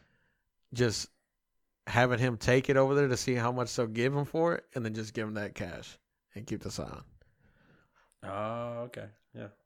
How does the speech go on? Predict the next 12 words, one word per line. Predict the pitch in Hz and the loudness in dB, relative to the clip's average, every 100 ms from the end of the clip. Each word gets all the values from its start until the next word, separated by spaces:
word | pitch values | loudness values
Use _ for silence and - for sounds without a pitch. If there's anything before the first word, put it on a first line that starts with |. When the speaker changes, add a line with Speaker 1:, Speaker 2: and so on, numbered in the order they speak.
| _ _ _ _ _ _ - | _ _ _ _ _ _ -4
Speaker 1:
'Cause | 123 117 | 2 6
I | |
was | 143 | 6
gonna | 139 131 | 6 2
pay | - 131 | 4 4
out, | 127 - | 4 2
I | 123 | 0
mean, | 127 | 4
he | 151 | 4
only | 147 127 | 4 4
owes, | 123 131 113 | 4 4 0
like, | 117 | -6